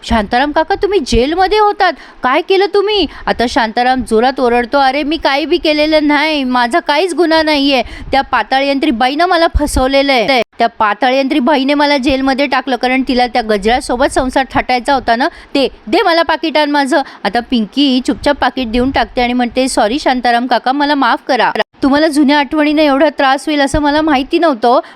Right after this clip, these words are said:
मी तुम्हाला तेव्हाच पाकीट देऊन टाकलं असतं. मला जो काही शोध घ्यायचा ना काका, तो माझा मी घेईल. मी आता तुम्हाला नाही त्रास देणार." शांताराम काका आता उठून बसतात, ते जायला लागतात, पण पुन्हा माघारी वळून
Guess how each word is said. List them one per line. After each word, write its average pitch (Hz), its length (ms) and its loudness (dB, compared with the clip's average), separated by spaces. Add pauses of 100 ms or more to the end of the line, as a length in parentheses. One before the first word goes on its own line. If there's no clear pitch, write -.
मी 285 260 2
तुम्हाला 320 240 2
तेव्हाच 320 360 0
पाकीट 311 340 -2
देऊन 285 180 2
टाकलं 269 360 0
असतं. 214 300 0 (280)
मला 233 260 2
जो 254 200 0
काही 311 180 0
शोध 285 240 0
घ्यायचा 269 380 0
ना 277 120 0
काका, 269 340 0 (100)
तो 339 80 0
माझा 302 280 2
मी 311 180 2
घेईल. 285 220 2
मी 294 120 2
आता 285 240 0
तुम्हाला 311 280 2
नाही 302 280 0
त्रास 285 240 0
देणार." 220 300 0 (200)
शांताराम 214 480 0
काका 247 240 0
आता 254 160 -2
उठून 262 380 0
बसतात, 240 440 0
ते 320 80 0
जायला 240 400 0
लागतात, 254 360 0 (100)
पण 311 120 0 (100)
पुन्हा 285 280 4
माघारी 262 400 0
वळून 269 280 0